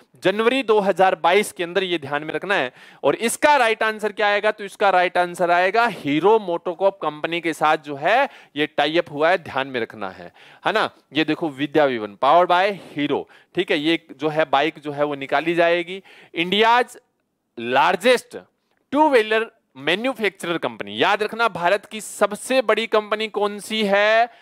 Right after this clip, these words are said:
ठीक है, टू व्हीलर, अ, मैन्युफैक्चरर में, बेचने में बात नहीं हुई है, मैन्युफैक्चरिंग में बात हुई है। सबसे ज्यादा तो मोटो, हीरो मोटोकॉर्प है, ठीक है। ये क्या, फर्स्ट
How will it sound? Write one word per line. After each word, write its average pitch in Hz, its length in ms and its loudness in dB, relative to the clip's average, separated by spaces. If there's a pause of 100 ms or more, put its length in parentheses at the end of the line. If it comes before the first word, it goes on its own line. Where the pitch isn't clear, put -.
(280)
ठीक 220 140 -2
है, 220 100 4
टू 214 160 -8
व्हीलर, 208 340 2
अ, 160 320 4
मैन्युफैक्चरर 202 760 0
में, 208 220 0 (640)
बेचने 202 360 2
में 220 100 2
बात 196 220 2
नहीं 196 160 -12
हुई 139 140 -14
है, 98 200 -20 (300)
मैन्युफैक्चरिंग 196 680 -2
में 196 120 -2
बात 185 240 2
हुई 196 180 -4
है। 233 120 4
सबसे 196 300 -4
ज्यादा 190 240 4
तो 147 180 -6
मोटो, 151 560 -4
हीरो 180 520 2
मोटोकॉर्प 185 560 -2
है, 202 140 -16 (580)
ठीक 240 120 -2
है। - 200 -2
ये 170 220 2
क्या, 233 180 0
फर्स्ट 240 560 0